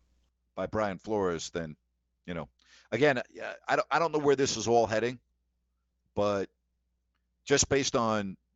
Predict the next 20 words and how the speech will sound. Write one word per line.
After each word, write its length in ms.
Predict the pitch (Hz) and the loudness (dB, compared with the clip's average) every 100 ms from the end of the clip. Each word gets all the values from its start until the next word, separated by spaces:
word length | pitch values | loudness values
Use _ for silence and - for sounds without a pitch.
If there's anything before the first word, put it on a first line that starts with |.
| _ _ _ | _ _ _
the 100 | 104 | -8
Giants 680 | 98 120 127 139 143 - - _ _ _ _ - | 2 2 4 0 -4 -6 -8 _ _ _ _ -6
and 140 | 113 | -4
the 60 | 107 | 0
Broncos, 680 | 107 117 135 131 131 - - _ _ _ _ _ _ | 0 0 2 2 2 -6 -14 _ _ _ _ _ _
it 80 | 107 | 0
doesn't 220 | 147 156 | 2 2
seem 220 | - 147 120 | 2 0 -2
like 200 | 104 - | -4 -2
Brian 240 | 117 107 | -2 -2
Flores 340 | - 113 95 95 | -2 -2 0 -2
has 140 | 95 | -6
a 40 | |
very 240 | 95 107 95 | -2 0 0
good 180 | 95 - | -2 -4
case 400 | 104 87 - - _ _ _ _ _ _ _ 101 | -4 -4 -6 -12 _ _ _ _ _ _ _ -6
against 300 | 107 101 - | -4 -4 -2
those 180 | 95 | -4
two 160 | - 104 | -2 -8
teams. 460 | - 104 73 - | -4 -8 -8 -14